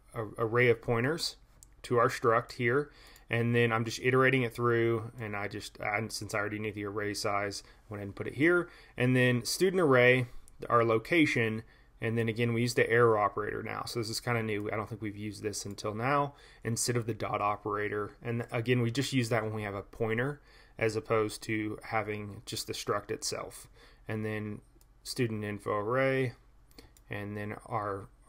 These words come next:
our last name here. So that's what we're doing there. Uh, and then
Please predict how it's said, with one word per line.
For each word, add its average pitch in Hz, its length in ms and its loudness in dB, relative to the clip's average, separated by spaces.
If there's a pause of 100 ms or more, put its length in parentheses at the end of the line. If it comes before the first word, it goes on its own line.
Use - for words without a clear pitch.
our 113 80 -2
last 107 380 -4
name 117 280 -10
here. 113 280 -10 (580)
So 127 280 4
that's - 280 -2
what 131 120 0
we're 123 80 2
doing 117 220 2
there. 156 300 0 (340)
Uh, 151 220 8
and 156 140 6
then 180 280 4